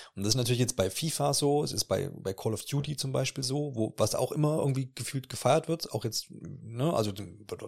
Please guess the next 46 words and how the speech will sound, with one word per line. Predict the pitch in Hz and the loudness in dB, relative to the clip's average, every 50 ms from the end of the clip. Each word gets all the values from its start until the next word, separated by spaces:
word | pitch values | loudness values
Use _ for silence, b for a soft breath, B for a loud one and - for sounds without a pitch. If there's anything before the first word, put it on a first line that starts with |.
| - _ - | -14 _ -4
zumindest | - 117 120 110 - | 0 2 2 2 2
gute | - - 135 - 117 107 107 107 - - | 2 2 2 4 4 4 2 0 -4 -4
Kritiken | - - 127 - - 147 - 156 | -2 0 0 2 0 0 0 2
so | 131 147 143 143 139 - | 4 6 6 6 6 4
im | 143 113 | 0 -2
Großen | - - 127 110 104 | 0 0 0 2 0
und | 104 | 0
Ganzen | 110 135 170 160 156 147 | -2 0 0 0 -2 -2
kriegt. | - - 156 156 - B B B B B B B B B B B B B B | -2 -2 -2 -4 -4 B B B B B B B B B B B B B B
Und | - 123 | -2 0
man | 120 | 2
sagt, | 120 123 117 - | 4 2 2 2
na | 110 107 | 2 2
ja, | 107 110 | 2 2
klar, | 110 - 160 170 156 123 104 - 113 - - - - - - | 2 2 2 4 4 4 2 0 -4 -8 -10 -12 -12 -4 0
das, | 113 110 - | 0 0 0
die | 113 113 113 110 | -2 -2 0 0
haben | 104 101 98 107 | 0 0 0 4
wieder | 160 165 135 107 | 8 10 10 10
das | - 104 98 - | 8 6 4 2
gut | - 110 104 - | 2 0 -4 -4
gemacht | - 95 95 92 - - | -4 -4 -2 -2 -4 -4
und | - 104 98 - | -6 -4 0 0
das | 120 - | 0 0
ist | - - - - 123 | 0 0 -2 0 0
wie | 123 123 | 0 2
immer | - 170 156 135 120 | 4 6 6 6 6
gut | 107 113 107 101 101 101 | 4 0 -2 -2 -2 -4
und | 101 104 117 | -2 0 2
das | 120 - | 2 2
ist | 127 120 - - | 4 2 2 2
echt, | 127 127 - - - - - - - | 2 0 0 -2 -6 -8 -8 -6 -4
äh, | 117 - - 120 120 120 - 120 | -4 -4 -2 -4 -6 -8 -8 -10
wie, | 120 127 131 - - 143 135 | -6 -4 -4 -2 -2 -2 0
wie | 131 135 135 | 2 4 4
in | 127 | 6
jedem | 127 147 170 135 120 | 6 4 4 4 2
Call | - 123 120 | 2 2 2
of | 113 | 2
Duty | - - 123 113 110 | 0 -2 -4 -2 0
haben | 110 104 107 | 0 0 0
sie | 110 107 | 0 -2
das | 107 104 - | -4 -4 -4
richtig | - - 135 - | -4 -6 -6 -4
gut | - 143 127 - | -2 -2 -2 -2
hingekriegt. | 139 139 113 98 - - 98 - | -2 -4 -4 -4 -6 -8 -8 -8